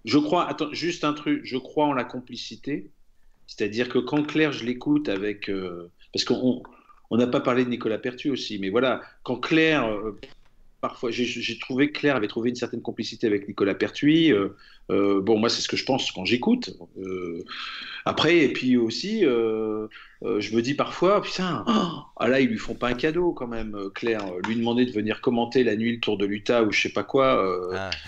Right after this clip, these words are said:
Speaker 1: <laughs> une course, euh, chiante comme la mort. Euh, alors que moi, je suis en vacances. Enfin, ça, ça n'a rien à voir, on s'en fout, c'est pas le sujet. <laughs> Mais non, mais voilà, il y a des courses, euh, c'est pas, c'est pas facile de, d'être intéressant, euh, sur certaines courses.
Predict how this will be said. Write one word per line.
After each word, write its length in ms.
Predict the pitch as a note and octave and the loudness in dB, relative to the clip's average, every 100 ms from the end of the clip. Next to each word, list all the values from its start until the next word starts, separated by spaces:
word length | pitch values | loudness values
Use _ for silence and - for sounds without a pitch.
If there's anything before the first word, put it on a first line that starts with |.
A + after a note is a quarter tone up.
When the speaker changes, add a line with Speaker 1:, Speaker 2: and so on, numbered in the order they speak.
| - G#2 - | -8 -4 -4
Speaker 1:
<laughs> 140 | A2 | -2
une 240 | B2+ C3+ B2+ - - | -4 -4 -8 -10 -4
course, 280 | B2 - | 0 2
euh, 220 | G#2+ G2 F#2+ | 4 4 4
chiante 400 | - - B2 A#2+ | 2 2 2 0
comme 160 | G2+ | -2
la 100 | G2+ | 0
mort. 320 | A#2+ F3+ F3+ - - - - | 2 2 2 -8 -20 -20 -10
Euh, 1160 | A2 G2+ G2+ G2 G2 G2 F#2+ F#2+ F#2 F2 E2 E2+ | -2 0 2 2 0 0 -2 -2 -2 -4 -2 0
alors 180 | G2+ G2+ | 0 0
que 80 | - | 2
moi, 200 | G#2+ B2 | 2 4
je 60 | - | 2
suis 140 | - | 0
en 80 | F#2+ | 0
vacances. 680 | G2 G2 F#3 G3+ - - - _ - - _ - | -2 0 0 0 -2 -4 -12 _ -20 -20 _ -18
Enfin, 220 | - G2+ - | -6 -2 0
ça, 120 | A#2+ | 0
ça 120 | G2+ | 2
n'a 60 | G2 | 0
rien 100 | G#2 | 2
à 80 | A#2+ | 2
voir, 140 | F3 | 2
on 40 | |
s'en 220 | C3+ - G#2 | 0 -4 -6
fout, 260 | - G3+ | -6 -6
c'est 100 | - | -6
pas 80 | - | -6
le 40 | |
sujet. 340 | - C3 F#3 - - - - - - | -4 -2 2 2 0 -8 -8 0 2
<laughs> 480 | - - - - | 2 0 -6 -4
Mais 120 | C#3+ D#3 D3 | 4 4 4
non, 140 | E3 | 2
mais 100 | C3+ A2 | 0 0
voilà, 260 | E3+ G#3+ C3+ | 0 0 -4
il 60 | B2 | -6
y 20 | |
a 20 | |
des 140 | B2+ | -8
courses, 340 | - A3+ - - | -6 -8 -6 -4
euh, 380 | B2+ A2+ G#2 G#2 - - - | -2 -2 -4 -8 -16 -20 -14
c'est 200 | - - | -10 -4
pas, 220 | A2 G#2 | -4 -4
c'est 140 | - | -6
pas 100 | - | -6
facile 460 | A#2+ E3 - A3 E3+ | -2 -2 -2 -6 -4
de, 100 | C#3 | -4
d'être 280 | A#2+ B2 B2+ | 0 0 0
intéressant, 760 | B2 B2 A2+ - B2 A#2+ A2 - - - - | 0 0 0 0 0 0 -2 -8 -20 -16 -8
euh, 340 | G2+ G2 G2 | -4 0 0
sur 240 | F#2+ - - | -2 -4 -4
certaines 380 | G2 - G2 | -4 -2 -2
courses. 380 | F#2+ F#2 - - | -2 -8 -8 -10